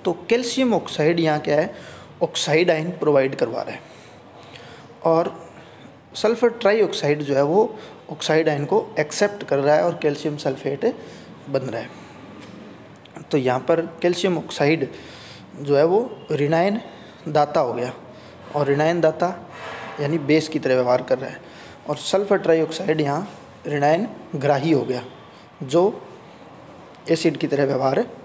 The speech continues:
कर रहा है। अगली reaction अगर हम देखें तो arsenic sulfide और ammonium sulfide की reaction के बीच अगर देखें तो ammonium sulfide जो है वो sulfide ion, अ, त्याग रहा है और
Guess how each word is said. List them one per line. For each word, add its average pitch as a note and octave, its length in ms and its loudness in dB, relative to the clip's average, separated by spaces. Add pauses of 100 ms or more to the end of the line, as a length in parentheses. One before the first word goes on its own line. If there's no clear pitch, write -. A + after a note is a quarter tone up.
(200)
कर C#3 120 0
रहा B2 140 -8
है। - 120 -14 (460)
अगली F3 300 2
reaction E3 340 0
अगर C#3 180 2
हम C3+ 140 -2
देखें C3 300 -4 (1600)
तो - 100 -16 (100)
arsenic G#3 480 2
sulfide E3 480 2
और F#3 100 6
ammonium F3 460 2
sulfide D3 420 2
की D#3+ 100 0
reaction D3 380 0
के D3 140 -2
बीच C#3 240 -2 (140)
अगर C#3 220 -2
देखें C3 300 0
तो E3 100 -4
ammonium G#3 640 4
sulfide D3+ 540 0
जो C#3+ 140 0
है C3+ 80 4
वो E3+ 160 -2
sulfide D3+ 580 2
ion, D#3 220 2
अ, B3 80 -4 (1600)
त्याग D3+ 220 4
रहा - 140 0
है - 120 -10 (1800)
और E3 380 2